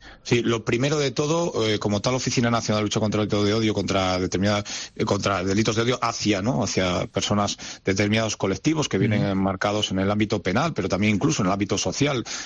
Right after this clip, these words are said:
Speaker 1: que eso es como intentamos desde la Oficina Nacional,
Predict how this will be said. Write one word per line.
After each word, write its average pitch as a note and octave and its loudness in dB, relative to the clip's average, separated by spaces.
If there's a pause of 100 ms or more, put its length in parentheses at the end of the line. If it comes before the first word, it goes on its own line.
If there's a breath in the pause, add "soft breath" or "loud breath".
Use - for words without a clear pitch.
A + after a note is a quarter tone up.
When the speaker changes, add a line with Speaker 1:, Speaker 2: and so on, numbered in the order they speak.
(120 loud breath)
Speaker 1:
que - -2
eso F#2+ 0
es F#2+ -2
como G2+ 0
intentamos G#2 0
desde G2 0
la F#2 2
Oficina G#2 0
Nacional, A2 0